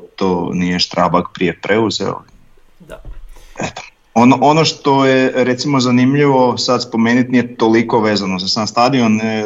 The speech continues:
Speaker 1: da su se intenzivirali radovi na gradnji,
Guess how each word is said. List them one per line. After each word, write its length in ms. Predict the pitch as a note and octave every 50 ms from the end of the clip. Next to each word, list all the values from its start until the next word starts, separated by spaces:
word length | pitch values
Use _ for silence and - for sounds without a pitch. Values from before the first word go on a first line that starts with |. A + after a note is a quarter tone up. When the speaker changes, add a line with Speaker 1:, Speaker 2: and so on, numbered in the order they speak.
| G#2 G#2
Speaker 1:
da 160 | G#2+ G2+ G#2+ G2
su 80 | -
se 160 | - - A#2
intenzivirali 800 | A2+ G#2+ A2 G#2+ G2+ G2+ G#2+ G#2 G#2 G#2+ A2 A#2 A2+ A2 G#2 G2
radovi 460 | G#2 G2+ G2+ G2+ G2 F#2 F#2 F#2 F#2
na 340 | F2+ F#2 F#2 F#2 F2+ F2 F2 - - _ _ _ _ - - - _ _ _ -
gradnji, 580 | F#2 G2 G2 G2 G2 F#2+ G2 G#2 G#2 G2 G2